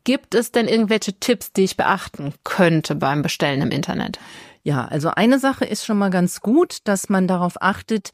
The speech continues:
Speaker 2: mit welchem Paketdienst dein Päckchen zu dir nach Hause geschickt wird. Und da ist die Deutsche Post, D H L, eine gute Adresse, weil die fünfundneunzig Prozent ihrer Auslieferer und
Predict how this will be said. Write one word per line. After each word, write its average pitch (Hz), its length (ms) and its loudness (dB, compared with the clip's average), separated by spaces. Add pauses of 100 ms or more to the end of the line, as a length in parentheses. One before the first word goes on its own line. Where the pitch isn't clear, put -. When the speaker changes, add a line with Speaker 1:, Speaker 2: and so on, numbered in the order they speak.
Speaker 2:
mit 196 320 0
welchem 233 720 4 (140)
Paketdienst 208 1300 0 (240)
dein 175 200 0
Päckchen 190 640 0
zu - 160 -4
dir 170 140 2
nach 160 180 0
Hause 139 300 0
geschickt - 440 -10
wird. 110 320 -8
Und 196 200 0
da 190 160 6
ist - 280 -4
die 180 80 -4
Deutsche 165 360 -2
Post, - 480 -4 (100)
D 170 160 4
H 160 180 2
L, 147 200 4
eine 175 160 4
gute 247 340 0
Adresse, 180 800 0
weil 165 560 0
die 165 560 -2 (200)
fünfundneunzig 180 680 0
Prozent 165 580 -2 (380)
ihrer 160 280 2
Auslieferer 175 960 2
und - 360 -6